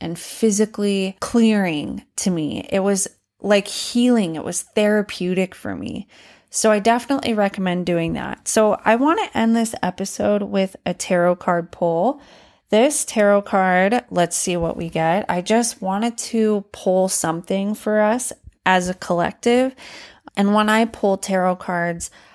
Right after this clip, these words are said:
I like to ask the question, "What message do you have for me?" So that's what I'll do for this pull right now. I've already shuffled the cards, and I'm gonna pick a card right now. So let's see.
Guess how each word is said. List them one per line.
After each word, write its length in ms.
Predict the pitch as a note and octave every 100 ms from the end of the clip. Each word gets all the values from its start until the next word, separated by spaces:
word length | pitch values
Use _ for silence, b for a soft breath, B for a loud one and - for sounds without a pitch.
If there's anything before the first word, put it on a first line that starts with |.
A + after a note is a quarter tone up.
| B _
I 240 | - G3+ A3
like 220 | A3+ A3
to 80 | G3+
ask 400 | - F#3+ F#3 -
the 100 | F3+
question, 720 | - E3 E3+ - E3+ D#3+ D#3+ b b b _
"What 240 | F#3+ G#3 G3
message 640 | F#3+ F3+ F3+ F3 E3 -
do 120 | D#3
you 160 | E3 E3
have 260 | E3 D#3+
for 180 | - D#3
me?" 360 | D#3 D#3+ D#3+ - b b -
So 200 | - G3+
that's 260 | G#3+ A3
what 100 | C4
I'll 120 | C#4+
do 240 | C4 B3 A#3+
for 180 | A#3 B3
this 220 | B3 B3
pull 440 | _ - G3+ F#3+
right 200 | F#3+ F#3+
now. 180 | F3+ E3+
I've 240 | F3+ F#3+ -
already 360 | - F#3+ G#3+
shuffled 380 | A3 B3 B3 B3
the 80 | -
cards, 460 | - F#3 E3+ F3
and 180 | - F#3
I'm 100 | E3+
gonna 160 | E3+ E3+
pick 260 | - F#3
a 40 | G#3+
card 300 | - D#3 D3+
right 220 | D#3+ -
now. 340 | F3+ D#3 E3 G3
So 280 | - - -
let's 240 | A#3+ -
see. 640 | - - G3 A#3 C4 C#4+